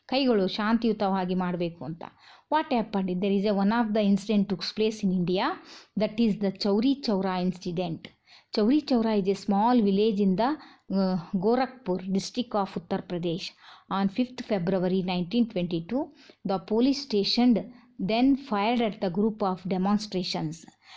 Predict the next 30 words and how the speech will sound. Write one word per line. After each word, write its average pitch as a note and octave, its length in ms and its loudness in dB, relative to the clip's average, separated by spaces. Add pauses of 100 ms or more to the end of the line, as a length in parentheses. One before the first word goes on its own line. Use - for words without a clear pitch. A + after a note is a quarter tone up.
(140)
The G3 140 -2
demonstrator G#3 840 2 (280)
re-, F#3+ 240 -2 (580)
retailed G#3+ 880 0
by G3 200 2
burning G#3 480 4
down G3 240 4
of F3+ 140 0
the F3+ 80 0
police G3 360 0
station, B3 560 0 (300)
with G3+ 180 -4
caused G#3+ 400 0
of F#3 160 -2
the F#3 120 0
death G3+ 300 -4
of G3 280 -4
twenty-two A#3 640 0
policemen. F3+ 800 -4 (440)
Gandhiji F#3+ 600 2
had F#3+ 320 -4
all B3 460 2
through A3+ 160 -2
the G3 120 0
movement F#3+ 460 0
emphasized F3+ 720 -2 (580)
on G3 220 0 (100)
peace B3+ 300 2
and G3+ 220 2
non-violence. F3+ 840 0